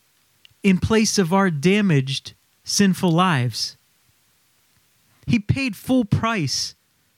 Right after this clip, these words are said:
for our broken lives. See, all of us have sin. Our sin separates us from God,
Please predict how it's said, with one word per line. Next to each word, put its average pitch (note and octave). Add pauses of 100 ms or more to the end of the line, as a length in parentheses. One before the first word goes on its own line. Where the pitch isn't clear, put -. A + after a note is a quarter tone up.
(220)
for G#3
our F#3+
broken F#3
lives. D#3+ (1400)
See, - (100)
all B3
of D#3
us A#2 (720)
have D#3+
sin. C3+ (1500)
Our F#3+
sin F#3+
separates F#3+
us F3
from D#3+
God, C3